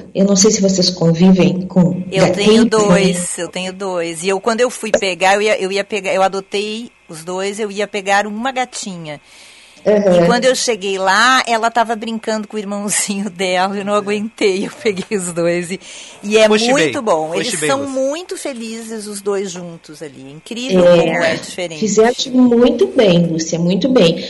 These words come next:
Speaker 1: Porque as pessoas que adotam um gato, em regra geral, elas não ficam em um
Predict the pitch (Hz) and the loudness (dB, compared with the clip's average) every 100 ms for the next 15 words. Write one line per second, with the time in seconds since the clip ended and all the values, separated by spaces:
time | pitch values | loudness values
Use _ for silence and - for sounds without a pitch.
0 | - - 208 226 196 - 202 - - 392 | -6 -2 2 4 4 2 0 2 2 2
1 | - 262 233 - 214 190 190 190 180 185 | 2 2 0 0 0 4 4 4 4 4
2 | 262 269 165 170 262 294 - 180 - - | 4 4 2 2 0 -2 0 2 0 -6
3 | - - - 233 349 247 254 254 254 208 | -14 -16 2 2 4 4 6 6 4 2
4 | 202 185 170 170 240 294 254 208 214 233 | 4 4 4 2 2 2 2 2 0 2
5 | 233 226 254 - 359 240 180 147 127 - | 4 4 2 2 4 6 6 4 -2 -8